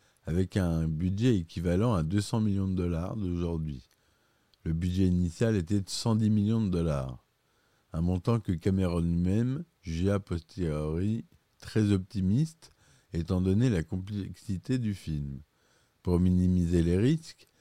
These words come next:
la Fox partagea les droits de dispu-, distribution de Titanic avec la Paramount pour soixante-cinq millions de dollars,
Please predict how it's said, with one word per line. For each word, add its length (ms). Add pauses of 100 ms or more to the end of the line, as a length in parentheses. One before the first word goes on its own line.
(320)
la 120
Fox 360
partagea 560
les 120
droits 220
de 60
dispu-, 560
distribution 840
de 140
Titanic 720
avec 220
la 100
Paramount 640 (720)
pour 160
soixante-cinq 680
millions 220
de 80
dollars, 540